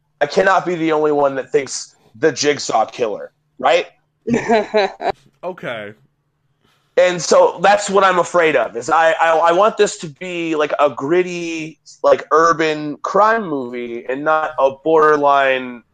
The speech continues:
Speaker 1: gore flick. You know what I mean? 'Cause there, we, we all know what Riddler does. These are all just epic traps that'll kill somebody if Batman's not good enough. And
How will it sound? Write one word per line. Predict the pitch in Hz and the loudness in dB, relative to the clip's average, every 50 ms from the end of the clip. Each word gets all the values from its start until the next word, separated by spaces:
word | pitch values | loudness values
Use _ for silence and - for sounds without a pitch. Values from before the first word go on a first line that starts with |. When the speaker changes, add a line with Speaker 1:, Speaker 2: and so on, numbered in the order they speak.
| - 123 | -18 -6
Speaker 1:
gore | 110 135 143 147 139 135 | -2 0 2 4 2 2
flick. | - - - 127 117 107 98 - - - - - _ - | 0 -4 -4 -2 -2 -2 -2 -6 -16 -20 -20 -20 _ -4
You | 139 147 | -2 2
know | 151 | 2
what | 151 147 | 2 2
I | 143 | 2
mean? | 143 151 151 151 151 151 147 | 0 -2 -4 -6 -6 -8 -6
'Cause | 170 175 165 151 | -4 -4 -4 -2
there, | 156 185 185 165 | 0 0 -2 -2
we, | 170 185 190 190 | -2 -6 -6 -4
we | 190 214 233 247 | -2 0 2 4
all | 254 254 214 | 4 4 4
know | 185 170 | 4 2
what | 151 139 127 | 2 2 0
Riddler | 123 147 139 127 120 107 | 0 -2 -2 -2 -4 -4
does. | 98 - 139 151 143 127 120 120 - | -2 2 2 4 4 2 0 -2 -8
These | - 151 160 | -10 -4 0
are | 160 160 | 2 2
all | 160 160 | 2 2
just | 151 160 160 160 - - _ _ _ _ _ _ - | 0 -2 -4 -6 -6 -12 _ _ _ _ _ _ 0
epic | 143 147 147 - 165 156 - | 0 2 2 0 -2 -4 -4
traps | - - - - 175 170 165 160 156 - - | -8 -8 -2 2 2 4 4 2 0 -4 -6
that'll | 151 156 147 151 147 | -4 -2 -2 -2 -2
kill | - 175 175 170 | 0 0 0 0
somebody | - 156 135 131 131 123 123 120 120 | -2 -4 -2 0 0 0 0 -2 -4
if | 117 117 - | -8 -4 0
Batman's | - 156 147 143 139 135 131 123 | 0 0 2 0 -2 -6 -6 -4
not | 139 135 127 - | -4 -4 -4 -2
good | - 185 202 185 | -2 -2 0 0
enough. | 151 131 127 123 - - - | 0 0 0 0 -2 -2 -6
And | 139 139 139 139 139 139 135 - | -6 -6 -6 -6 -8 -10 -12 -14